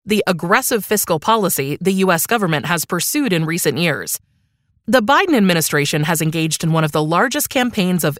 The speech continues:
economic stimulus in U S history, the impact of which has been compounded by the fact that it followed immediately after the Trump administration's own record-breaking fiscal splurge.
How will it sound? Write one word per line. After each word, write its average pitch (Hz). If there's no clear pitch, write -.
economic 190
stimulus 156
in 185
U 151
S 143
history, 127
the 185
impact 180
of 151
which 233
has 156
been 151
compounded 247
by 143
the 139
fact 135
that 220
it -
followed 220
immediately 196
after 240
the 202
Trump 269
administration's 147
own 220
record-breaking 196
fiscal 170
splurge. -